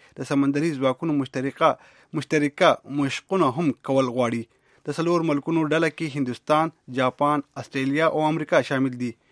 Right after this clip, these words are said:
دوی دا ګامونه به پورته کوي، خو نیغ په نیغه د چین هلې ځلې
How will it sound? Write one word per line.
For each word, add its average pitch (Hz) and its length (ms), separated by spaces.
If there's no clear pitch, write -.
دوی 180 160
دا 151 140
ګامونه 151 380
به 147 160
پورته 127 300
کوي، 151 300
خو 165 140
نیغ 180 260
په 147 80
نیغه 151 320
د - 80
چین 180 440
هلې 147 280
ځلې 165 200